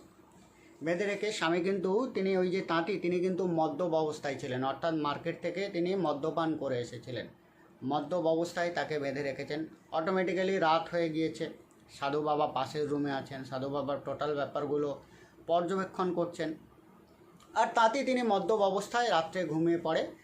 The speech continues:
আর ওই অবস্থায় তার স্ত্রী বাঁধা আছে। তো সেই অবস্থায় সেই যে তাঁতির স্ত্রী, তার একজন সখী ছিলেন, সেই সখী পাশ দিয়ে যাচ্ছিলেন, তিনি দেখতে পেলেন যে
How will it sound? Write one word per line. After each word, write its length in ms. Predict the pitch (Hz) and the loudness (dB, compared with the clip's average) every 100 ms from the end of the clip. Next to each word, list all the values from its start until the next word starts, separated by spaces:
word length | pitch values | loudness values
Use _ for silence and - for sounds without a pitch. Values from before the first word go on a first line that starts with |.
| - - | -18 -6
আর 120 | 139 175 | -4 0
ওই 180 | 175 | 0
অবস্থায় 460 | 196 175 185 - 208 | 2 0 0 0 0
তার 200 | 208 160 | 2 0
স্ত্রী 280 | 160 160 156 | 0 -4 -2
বাঁধা 320 | 127 117 123 | -2 -2 -4
আছে। 260 | 101 - - - - - _ - - - - - - - - - - - | -6 -8 -18 -20 -20 -20 _ -20 -20 -20 -20 -20 -20 -20 -20 -20 -20 -4
তো 340 | 240 226 - - - - - - - _ - | 2 2 2 -8 -20 -20 -20 -20 -20 _ -14
সেই 360 | - - 247 269 | -8 0 2 4
অবস্থায় 600 | 240 240 233 226 185 190 | 4 4 2 4 4 2
সেই 340 | - 208 214 | 0 0 0
যে 360 | 185 214 208 - - - | 4 4 4 -2 -10 -6
তাঁতির 300 | 160 170 226 | -2 0 0
স্ত্রী, 240 | 226 - 202 | -2 -4 -4
তার 240 | - 180 | 2 2
একজন 320 | 190 180 214 | 2 2 -2
সখী 400 | 196 - 180 226 | -4 -4 -4 -6
ছিলেন, 420 | 214 165 127 120 - - - - - - - - | -6 -4 -4 -6 -12 -20 -20 -20 -20 -20 -20 -12
সেই 260 | - 202 | -2 -2
সখী 400 | 233 - 226 226 | 0 0 0 0
পাশ 240 | 214 180 180 | 0 2 0
দিয়ে 180 | 175 202 | -2 0
যাচ্ছিলেন, 500 | 185 185 - 196 190 | 0 0 0 -2 0
তিনি 240 | 175 185 180 | 0 2 2
দেখতে 320 | 175 - 196 | 0 -2 -2
পেলেন 360 | 180 185 170 | 0 2 2
যে 440 | 156 156 151 147 | 2 2 2 0